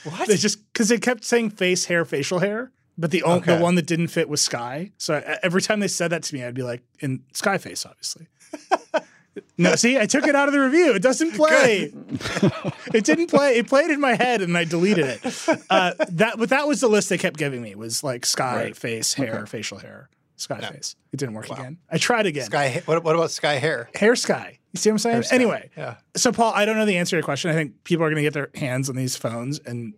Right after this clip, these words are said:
Speaker 2: we will discover that, like, it just fails out when you take a picture of some, an alien. It definitely knows what the subjects of the photos are.
Speaker 1: Yeah.
Speaker 2: Right? It will, like, put a box around a face.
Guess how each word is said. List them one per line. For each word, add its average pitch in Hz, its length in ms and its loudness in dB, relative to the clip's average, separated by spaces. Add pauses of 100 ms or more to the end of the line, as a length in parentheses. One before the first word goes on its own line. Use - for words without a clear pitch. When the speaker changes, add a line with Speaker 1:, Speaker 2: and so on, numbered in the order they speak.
(120)
Speaker 2:
we 127 120 -4
will 120 300 -4
discover 139 760 0 (380)
that, 143 120 -4
like, 135 240 -4
it 151 100 -2
just - 240 -2
fails 131 500 0
out 123 320 -4
when 135 100 -4
you 131 80 -2
take 127 160 -8
a 120 60 -10
picture 131 240 -6
of 127 80 -6
some, 139 100 -6
an 131 180 -6
alien. 113 500 -8 (180)
It 190 280 -2
definitely 208 360 -2
knows 127 640 -6
what 160 220 0
the 131 80 -6
subjects 131 600 -4
of 101 80 -12
the - 80 -16
photos 92 440 -12
are. - 260 -18 (240)
Speaker 1:
Yeah. 101 180 -10 (240)
Speaker 2:
Right? 117 200 -6
It 139 60 4
will, 151 80 6
like, 139 220 0
put 196 120 2
a 147 60 0
box 127 460 -4
around 104 420 -10
a 135 60 -16
face. - 500 -8